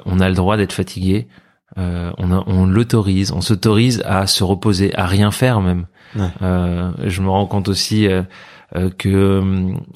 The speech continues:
Speaker 1: j'ai besoin d'être créatif. Il y a des moments où je le suis pas.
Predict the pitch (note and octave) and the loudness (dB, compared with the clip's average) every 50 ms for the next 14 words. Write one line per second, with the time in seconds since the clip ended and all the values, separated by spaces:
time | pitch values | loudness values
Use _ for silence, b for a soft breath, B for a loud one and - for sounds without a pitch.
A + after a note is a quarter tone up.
0 | - _ - G#2 F2+ F#2+ F#2+ F2+ G2 G2 A2+ A#2+ A2+ F2+ - - - G2+ F#2 F2+ | -18 _ -2 0 2 2 2 2 2 2 4 2 2 0 -2 -2 -2 -2 -2 0
1 | - A2 A#2 A#2 - G2+ F2+ F#2 F2+ F#2 F#2 G#2 A2 G#2+ F#2 F#2 F2+ - - F#2 | -2 -2 -2 0 0 2 2 2 2 2 2 2 2 2 2 0 0 0 -2 -4
2 | E2+ - F#2 F#2 G#2 B | -2 -2 -2 -2 -2 B